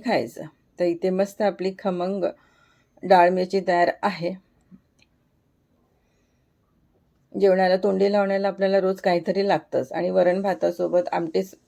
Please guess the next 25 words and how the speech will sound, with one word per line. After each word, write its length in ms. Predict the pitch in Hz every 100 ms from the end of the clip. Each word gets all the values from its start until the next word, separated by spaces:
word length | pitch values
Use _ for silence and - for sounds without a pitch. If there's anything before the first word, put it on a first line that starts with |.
| -
आमटी 280 | 175 180
भातासोबत 640 | 208 180 180 180 170 160 160 180
किंवा 140 | 185
कधी 320 | 180 175 180
आपल्याला 280 | 180 175 175
स्वयंपाकाचा 560 | 190 170 170 175 180 180
कंटाळा 440 | 180 175 175 180
आला 140 | 175 160
तर 140 | 175
आपण 240 | 170 175 185 - _ _ _ _ _ _ -
खिचडी 320 | 202 196 202
बनवतो, 460 | 202 165 156 - 160
त्यावेळेला 440 | 196 180 180 190
आपल्याला 300 | 185 190 196
काहीतरी 480 | 196 185 185 185 196
लागतंच, 540 | 175 - - - - _ -
चटणी, 380 | 180 180 180 170
कोशिंबीर, 640 | - 175 175 175 170 175 180 _ _ _ -
पापड 380 | 185 - 170 175
काहीतरी 480 | 196 196 196 190 208
लागतंच. 420 | 175 127 160 160
तर 100 | 190
अशा 220 | 180 190
वेळेला 260 | 190 190 196
ही 240 | 208 208